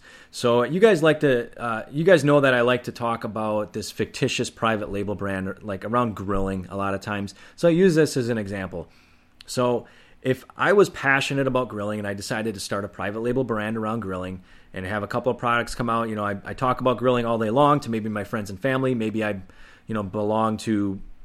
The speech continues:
Facebook groups already, or I follow, um, you know, people on YouTube that are doing grilling recipes and all that kind of good stuff. And I like to constantly share, take pictures of what I'm doing.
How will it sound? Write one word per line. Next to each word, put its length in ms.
Facebook 300
groups 280
already, 520
or 300
I 120
follow, 580
um, 380
you 100
know, 80
people 240
on 120
YouTube 420
that 160
are 80
doing 380
grilling 380
recipes 760
and 100
all 120
that 120
kind 160
of 60
good 160
stuff. 420
And 200
I 40
like 160
to 60
constantly 460
share, 280
take 260
pictures 340
of 60
what 100
I'm 100
doing. 360